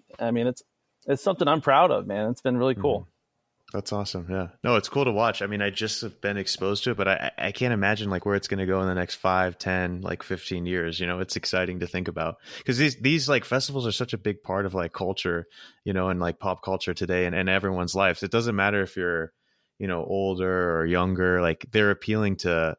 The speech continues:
Speaker 2: a lot of different people now.
Speaker 1: Mm-hmm. I mean, we, I mean, in Palm Beach, we had anywhere from eight-year-olds to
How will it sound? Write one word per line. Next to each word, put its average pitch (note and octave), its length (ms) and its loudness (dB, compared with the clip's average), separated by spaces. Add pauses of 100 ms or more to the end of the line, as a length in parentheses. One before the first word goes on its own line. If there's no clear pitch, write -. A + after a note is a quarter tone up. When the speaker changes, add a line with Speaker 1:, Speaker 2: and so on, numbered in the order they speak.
Speaker 2:
a F#2+ 80 0
lot F#2+ 220 4
of F#2 80 -2
different F2+ 320 -6
people F#2+ 260 -2
now. D2 260 -6 (480)
Speaker 1:
Mm-hmm. B2 280 -2 (500)
I D#3 80 0
mean, D#3+ 160 2
we, E3 220 2 (160)
I B2+ 100 2
mean, C3 380 0 (160)
in B2+ 160 0
Palm C#3 240 2
Beach, D3 260 0
we C#3 120 0
had A#2+ 300 2
anywhere B2 380 2
from A2+ 320 -2
eight-year-olds C#3 640 0
to C3+ 180 2